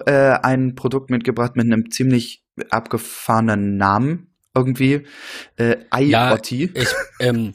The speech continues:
Speaker 1: <laughs> Erzähl.
Speaker 2: ja, ähm, äh, I otti ist so ein Hersteller von, von, ähm, Ladestationen. Also ich will jetzt nicht sagen, es ist ein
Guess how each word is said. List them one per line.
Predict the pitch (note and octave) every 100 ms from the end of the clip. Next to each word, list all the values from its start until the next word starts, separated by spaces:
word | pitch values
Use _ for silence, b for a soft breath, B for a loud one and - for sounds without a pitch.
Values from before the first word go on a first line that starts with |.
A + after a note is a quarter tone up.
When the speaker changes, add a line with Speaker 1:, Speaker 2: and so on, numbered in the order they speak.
| -
Speaker 1:
<laughs> |
Erzähl. | - - D#3+ A#2+ A#2+
Speaker 2:
ja, | A2 B2 D3 E2+ C#2+ b b b
ähm, | B2 A#2+ A2+ A2 G#2+ G2 - -
äh, | A#2+ -
I | E2+ C#3+ D#3
otti | - C#3+ - C#3+
ist | C#3 C3 -
so | C3
ein | A2+ F#2
Hersteller | F2+ A#2 - B2 G#2+ G2+
von, | - - G2+ G2 F#2+ - _ _ _ _ _ _ _ _ _ _ F#2+
von, | - G2 F#2+ F2 D2 A1 - _
ähm, | F2+ E2 D#2+ D2 D2 - _ _ _ - - - _ _ _ _ _ _ _ _ _ _ _ _ -
Ladestationen. | A2+ G2 G2 A2+ G2 - - - - - D#2 C#2+ C#2+ C2+
Also | - G#2+
ich |
will | C3+
jetzt | E3+ D#3+
nicht | C3+
sagen, | C3+ C3
es | A#2+
ist |
ein | A#2